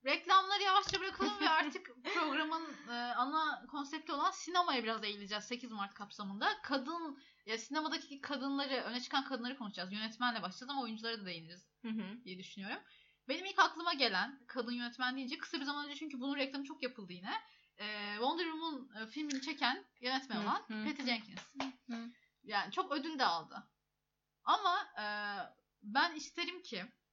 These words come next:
Speaker 1: bu kadının ödül alması, çok konuşulması ve çok beğenilmesi, e, bir süper kahraman filmini çeken bir kadın olduğu için değil, işini yapan bir yönetmen olduğu için olsun.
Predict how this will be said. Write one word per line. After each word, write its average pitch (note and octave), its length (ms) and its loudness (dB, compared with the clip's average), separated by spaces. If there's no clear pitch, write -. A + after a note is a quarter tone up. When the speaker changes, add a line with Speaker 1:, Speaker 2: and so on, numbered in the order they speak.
Speaker 1:
bu B3 120 -14
kadının A#3+ 320 -4
ödül A#3+ 300 2
alması, F#3 400 -2
çok A3 180 -12
konuşulması A3 520 -8
ve G3 60 -4
çok C#4 320 -4
beğenilmesi, F#3+ 680 -4
e, A3 100 -6
bir D4 100 2
süper C#4 360 2
kahraman C#4 440 4
filmini C4+ 260 -4
çeken C4+ 520 0
bir C4 240 -6
kadın C4+ 300 0
olduğu A3 260 -2
için G#3+ 260 -8
değil, E4 180 -2
işini D4+ 320 -4
yapan D4+ 300 0
bir D4+ 100 0
yönetmen C4+ 300 -2
olduğu A#3+ 200 -6
için G#3+ 220 -12
olsun. - 340 -16